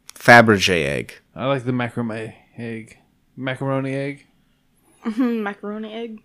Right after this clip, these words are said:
Speaker 2: They're delicious.
Speaker 1: I just like macaroni.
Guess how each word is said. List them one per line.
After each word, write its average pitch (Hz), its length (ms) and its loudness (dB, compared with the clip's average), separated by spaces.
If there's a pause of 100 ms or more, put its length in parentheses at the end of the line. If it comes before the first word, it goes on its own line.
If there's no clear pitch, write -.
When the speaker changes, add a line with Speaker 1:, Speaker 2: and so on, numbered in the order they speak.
(160)
Speaker 2:
They're 139 140 -12
delicious. - 680 -14 (3250)
Speaker 1:
I 90 100 -2
just - 140 -2
like 82 120 0
macaroni. 87 560 -4